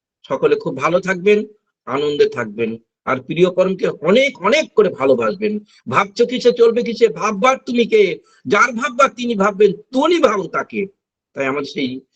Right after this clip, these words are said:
ভাবগ্রাহী জনার্দন যিনি, তাকেই আমরা ভাববো,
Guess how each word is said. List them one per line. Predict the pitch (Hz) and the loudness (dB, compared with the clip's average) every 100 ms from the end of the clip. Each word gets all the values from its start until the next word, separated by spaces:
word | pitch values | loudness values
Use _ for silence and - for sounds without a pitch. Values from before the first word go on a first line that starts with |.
| _ - | _ -14
ভাবগ্রাহী | 104 160 143 139 175 175 | -4 -2 -2 0 0 0
জনার্দন | 165 160 175 165 180 170 | -4 -4 -4 -2 0 2
যিনি, | 185 220 262 _ _ _ _ _ - | 2 2 0 _ _ _ _ _ -10
তাকেই | 123 - 175 | -6 0 0
আমরা | 139 127 107 110 | 0 -4 -4 -6
ভাববো, | 98 92 110 104 | -8 -2 -2 -2